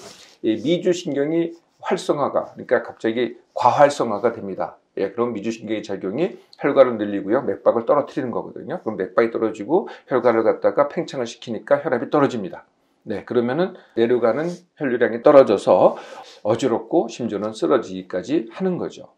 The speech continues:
어떨 때 그러냐면은요, 감정적으로 뭐 놀랐다든지 쇼크를 받았을 때, 아니면은 극심한 스트레스 상황에서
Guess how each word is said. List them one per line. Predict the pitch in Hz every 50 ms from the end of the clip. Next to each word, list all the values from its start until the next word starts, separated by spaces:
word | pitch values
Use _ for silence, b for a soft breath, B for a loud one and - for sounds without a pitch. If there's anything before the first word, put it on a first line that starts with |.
| _ _ -
어떨 | - 104 - - 214 214 214
때 | 202 190 165
그러냐면은요, | 143 127 120 110 107 92 - - - 92 110 156 165 - -
감정적으로 | - - 113 135 143 156 135 117 - 101 85 82 87 95 92 80 - - -
뭐 | 87 85 -
놀랐다든지 | 95 95 98 104 262 254 - - 110 92 98 92 98
쇼크를 | - 185 170 - 180 151
받았을 | - 98 - 92 92 - - - - _
때, | - - - 117 - - 117 -
아니면은 | - 104 104 98 101 104 120 117
극심한 | - 120 117 - - - 147 147 147 147
스트레스 | 143 - - 160 156 151 - 139
상황에서 | - 151 147 143 135 131 127 123 120 - 190 226 262